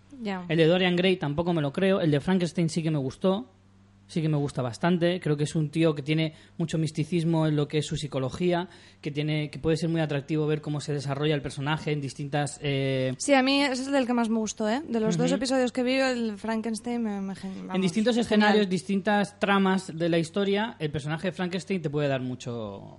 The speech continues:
Speaker 2: mucha cosa.
Speaker 1: Y Dorian Gray, en los dos que yo he visto, a mí sí me gustó, pero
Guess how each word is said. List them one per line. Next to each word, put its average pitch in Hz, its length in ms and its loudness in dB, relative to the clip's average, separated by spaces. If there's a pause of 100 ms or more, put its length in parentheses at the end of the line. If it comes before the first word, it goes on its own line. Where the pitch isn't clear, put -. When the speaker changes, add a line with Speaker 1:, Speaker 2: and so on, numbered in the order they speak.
Speaker 2:
mucha 123 260 -10
cosa. - 260 -16 (160)
Speaker 1:
Y 240 120 -4
Dorian 254 320 4
Gray, 254 380 2
en 214 160 -2
los 208 160 -2
dos 214 180 -2
que 247 160 0
yo 233 80 2
he 233 40 4
visto, 247 380 0
a 220 120 -4
mí 220 120 4
sí 226 140 0
me 226 100 4
gustó, 220 380 -2
pero 226 240 2